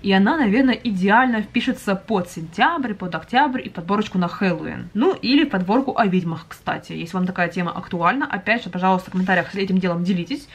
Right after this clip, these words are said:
чтобы я знала, вообще стоит ли ее делать. У меня есть определенный бэк в ведьмачьих историях и комиксах, и не только,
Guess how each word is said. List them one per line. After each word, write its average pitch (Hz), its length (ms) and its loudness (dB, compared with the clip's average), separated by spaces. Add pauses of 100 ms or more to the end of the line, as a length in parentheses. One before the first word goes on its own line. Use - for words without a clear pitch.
(160)
чтобы 190 240 -2
я 180 100 2
знала, 214 520 2
вообще 170 200 -6
стоит 208 200 -8
ли 185 100 0
ее 180 140 2
делать. 180 420 -2 (460)
У 190 60 -2
меня 190 420 2 (100)
есть 226 360 -4 (120)
определенный 190 540 0
бэк 180 360 2
в 175 540 0 (480)
ведьмачьих 180 880 0
историях 202 560 0
и 208 100 -8
комиксах, 196 480 -2
и 202 60 4
не 190 140 2
только, 185 540 -4